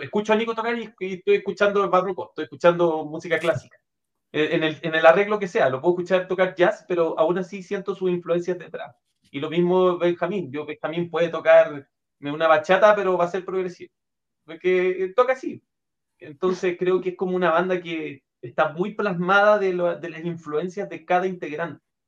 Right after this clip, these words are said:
Entonces el día de mañana, si alguno de nosotros deja estar en la banda y llega otro, probablemente va a ser otro Delta, muy, muy diferente. Aunque obviamente esta formación que es del último disco,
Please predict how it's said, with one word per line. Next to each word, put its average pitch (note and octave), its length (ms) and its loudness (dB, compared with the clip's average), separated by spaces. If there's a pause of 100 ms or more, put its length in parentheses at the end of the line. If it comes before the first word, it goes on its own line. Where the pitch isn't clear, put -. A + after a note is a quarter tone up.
(180)
Entonces D#3+ 300 0
el C#3+ 100 -2
día F3 140 6
de F3 60 8
mañana, E3+ 340 -2
si E3+ 120 -10
alguno D3+ 280 -4
de F3 60 -2
nosotros D#3 320 -12
deja E3 160 -4
estar E3+ 180 2
en F3 100 2
la D#3+ 80 0
banda D3+ 180 -4
y - 20 -10
llega D#3 220 0
otro, E3+ 400 -2 (260)
probablemente F3 760 4
va E3 100 0
a D#3+ 40 -6
ser F3 320 -2 (140)
otro G3 320 -2
Delta, F#3+ 500 -8 (460)
muy, E3 640 -4
muy F#3 160 0
diferente. F3 540 -6 (380)
Aunque C#3+ 440 -8
obviamente F3 580 2
esta E3+ 180 -8
formación D#3+ 640 -4
que D3 120 -8
es C3+ 80 -10
del C3 140 -8
último C#3 400 -8
disco, - 500 -12